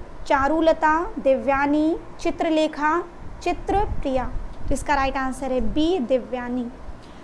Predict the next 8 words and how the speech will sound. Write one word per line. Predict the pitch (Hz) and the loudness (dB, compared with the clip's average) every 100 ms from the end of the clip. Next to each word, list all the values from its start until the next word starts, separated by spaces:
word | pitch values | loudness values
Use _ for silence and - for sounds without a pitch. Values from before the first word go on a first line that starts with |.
| - | -4
जिन्होंने | 262 320 339 | 0 4 4
क्या | 339 311 320 | 4 2 2
किया | 330 339 | 2 2
था? | 339 359 | 2 0
भारतीय | 370 240 269 285 277 381 415 | 0 -2 -2 -2 0 0 2
काव्य | 339 311 311 311 | 2 2 2 0
महाभारत | 262 262 320 392 339 320 302 302 | 0 0 0 0 0 0 0 0
में | 285 311 | 0 0